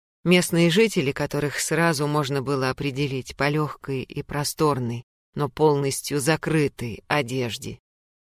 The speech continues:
и приехавшие издалека северяне, ещё не успевшие узнать коварство южного загара и потому подставляющие солнцу плечи и ноги. Такие разные,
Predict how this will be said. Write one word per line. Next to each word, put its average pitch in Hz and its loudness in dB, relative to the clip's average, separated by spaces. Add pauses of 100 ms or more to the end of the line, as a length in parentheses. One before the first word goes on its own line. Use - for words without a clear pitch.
и 196 6
приехавшие 214 4
издалека 190 4
северяне, 160 4
ещё 147 0
не 147 2
успевшие 147 0
узнать 143 2
коварство 147 0
южного 139 0
загара 143 2 (460)
и - 0
потому 160 2
подставляющие 143 0
солнцу 147 -4
плечи 139 -4
и 143 -4
ноги. 110 -6 (640)
Такие 151 2
разные, 151 2